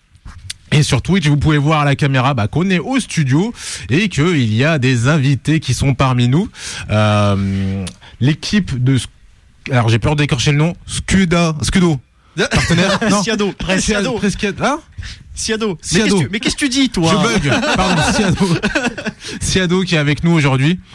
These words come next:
Speaker 1: On va revenir sur, euh, un thème, ma foi, fort intéressant. Ô combien de nostalgie pour nous. Faut savoir, pour la petite histoire, en fait, que à la base, l'émission, on voulait l'appeler, euh,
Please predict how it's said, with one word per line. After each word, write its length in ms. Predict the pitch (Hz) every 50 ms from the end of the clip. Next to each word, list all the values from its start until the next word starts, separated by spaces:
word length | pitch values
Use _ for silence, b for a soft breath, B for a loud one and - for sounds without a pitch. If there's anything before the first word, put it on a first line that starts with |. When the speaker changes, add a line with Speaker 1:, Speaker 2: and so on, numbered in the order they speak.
| B B B 165 B
Speaker 1:
On 120 | 120 123
va 140 | 123 135 139
revenir 500 | 135 143 156 143 156 156 160 160 165 151
sur, 260 | - - 160 143 127
euh, 500 | 127 123 123 120 117 117 113 113 110 110 107
un 200 | 107 98 113 123
thème, 500 | - - 147 143 139 135 127 117 110 104
ma 140 | 101 117 117
foi, 160 | - 131 117
fort 160 | - 170 151
intéressant. 560 | 151 131 - 143 120 120 101 - 135 143 165 - - B B B B B B B B
Ô 160 | 160 190 208
combien 420 | 180 196 202 180 160 170 185 185 180
de 100 | 156 156
nostalgie 500 | 170 170 143 - 170 165 147 135 160 160
pour 180 | - 143 135
nous. 120 | 139 185 208
Faut 140 | - -
savoir, 280 | - - 131 131 143 139
pour 100 | - 143
la 60 | 123 104
petite 180 | - 135 120
histoire, 300 | 127 117 - - 151 131
en 60 | 113
fait, 260 | 92 - 131 127 - - B B B B B B
que 160 | - - 120 117
à 100 | 117 123
la 120 | 131 131
base, 320 | 131 143 151 160 151 123
l'émission, 420 | 123 120 123 127 139 135 - - 160
on 160 | 165 165 143
voulait 160 | 117 120 113
l'appeler, 460 | 110 110 107 - - 123 127 127 123
euh, 140 | 107 95 90